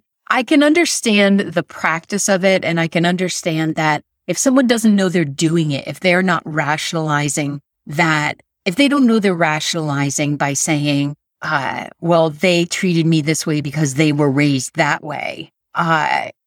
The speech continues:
it, there's some truth to that, but there's also some truth. Like, for instance, my father was very physically hands-on, you know, cleaned my, my attic a few times weekly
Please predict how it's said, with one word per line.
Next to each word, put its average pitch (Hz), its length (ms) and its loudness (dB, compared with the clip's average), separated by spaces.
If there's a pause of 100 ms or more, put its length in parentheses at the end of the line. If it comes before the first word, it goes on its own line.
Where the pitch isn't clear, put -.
(120)
it, 180 220 -8
there's 180 220 2
some 190 180 0
truth - 400 0
to 254 120 -4
that, 302 440 2 (260)
but 220 300 0
there's 208 220 2
also 214 340 2
some 180 220 -2
truth. 180 400 -2
Like, 208 120 0
for 220 140 2
instance, - 400 -4
my 190 160 2
father 175 360 0
was 156 180 0
very 165 300 2
physically 160 580 -2
hands-on, 143 760 -2 (240)
you 156 160 -2
know, 147 240 -4 (100)
cleaned 165 300 0
my, 151 300 0 (260)
my 147 400 -2 (260)
attic 151 360 -2
a 156 60 -2
few 156 460 0 (260)
times 147 880 0
weekly 160 520 -2